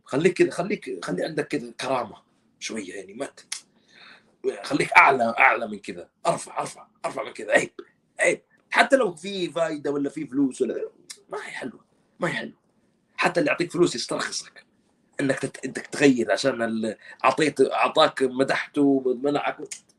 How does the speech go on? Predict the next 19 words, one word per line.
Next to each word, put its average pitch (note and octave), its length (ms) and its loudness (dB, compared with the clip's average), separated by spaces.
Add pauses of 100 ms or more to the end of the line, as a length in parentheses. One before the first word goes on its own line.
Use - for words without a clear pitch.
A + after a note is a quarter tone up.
(300)
عيب، E3 240 -4 (720)
عيب، A3+ 400 6 (720)
عيب. G#3+ 240 -2
لا A3 80 6
تكون G#3 240 0
زي F3 100 2
بعض F3 200 0
الناس F3 300 -2
اللي D3+ 160 -8
كان E3+ 180 -2
يستلم E3 380 -6
راتب، F3+ 320 0
بدل E3 220 0
لما E3 280 0
ينقطع D#3+ 320 -4
عنه F3 200 4
الراتب F3+ 360 0
يصير D#3+ 260 0
يسبك. - 500 -12